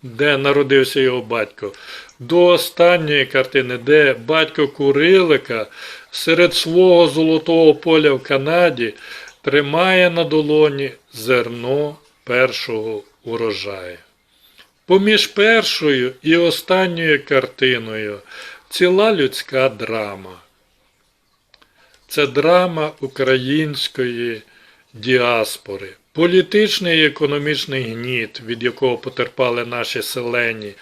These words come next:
е, селяни, а перші, е, піонери були переважно селянами. Їх неймовірна відвага і віра у майбутнє дали їм силу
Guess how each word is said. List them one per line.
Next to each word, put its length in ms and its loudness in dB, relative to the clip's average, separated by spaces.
е, 100 4
селяни, 720 0
а 120 -2
перші, 720 2
е, 920 0
піонери 480 0
були 280 -6
переважно 640 -8
селянами. 760 -10
Їх 400 0
неймовірна 840 2
відвага 960 2
і 200 -2
віра 420 2
у 180 0
майбутнє 960 0
дали 480 4
їм 260 0
силу 600 0